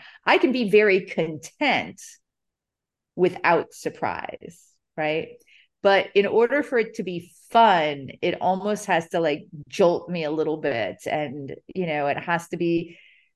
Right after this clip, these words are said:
something that, you know, gets my system going in a way that it was not thinking it was going to happen. So,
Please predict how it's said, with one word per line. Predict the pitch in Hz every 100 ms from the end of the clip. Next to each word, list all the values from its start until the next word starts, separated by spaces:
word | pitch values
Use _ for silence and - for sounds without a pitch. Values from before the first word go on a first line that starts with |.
| _
something | - 202 196 190 196 180 165
that, | 156 156 -
you | 160
know, | 156 156
gets | 139 196 190 190 190
my | 165 165
system | - 180 170 - 160 165
going | 151 143 147
in | 139
a |
way | 143 135 113 202
that | 139 127 135
it |
was | 160 160
not | 170 165 156 - _ _ _ _ _ _ _
thinking | 214 196 190 170 143 139
it | 135
was | 143 -
going | - - -
to |
happen. | 131 - - - 50 - 175
So, | - 160 147 147 160